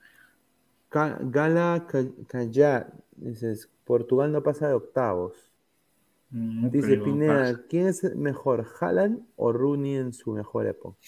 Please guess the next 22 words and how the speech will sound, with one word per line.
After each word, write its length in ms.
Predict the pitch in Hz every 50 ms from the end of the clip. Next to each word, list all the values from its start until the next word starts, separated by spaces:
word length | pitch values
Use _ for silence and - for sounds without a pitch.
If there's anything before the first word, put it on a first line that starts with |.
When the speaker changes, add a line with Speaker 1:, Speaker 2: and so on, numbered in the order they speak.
| - - - - -
Speaker 2:
<laughs> 720 | 120 135 120 127 156 156 131 120 - - 135 120 - - - _ _ - - - 135 127 123 123 123 120 117 120 120 - _ _ _ _ _ _ _ _ _ _ _ _ _ _ _ _ _ _ _
Es 120 | - 135 -
que 120 | - 135
Rooney, 600 | 135 160 180 180 180 190 190 180 170 151 - - -
eh, 260 | 151 143 - - - -
debutó 360 | 160 143 131 123 123 120 165
muy 140 | 165 190 190
joven, 340 | - - 214 233 226 160 147
Rooney, 380 | 147 214 247 226 147 123 117 117
a 60 | 123
los 160 | 123 131 117
dieciséis 260 | 135 131 127 180 - 220
años, 180 | 240 247 202 -
si 40 | 156
no 20 | 170
me 60 | 185
equivoco. 520 | 196 - 175 226 247 240 240 123 120 123 - _ _ _ _ _ _ _ _ _ _ _ _ _ _ -
Y, 380 | 120 120 120 117 113 113 113 110 107 110 120
y 100 | 120 123
debutó 300 | 117 117 113 110 113 139
marcando 360 | 139 135 127 131 131 135 160 165
golazos. 580 | 139 120 110 107 110 139 170 - - - -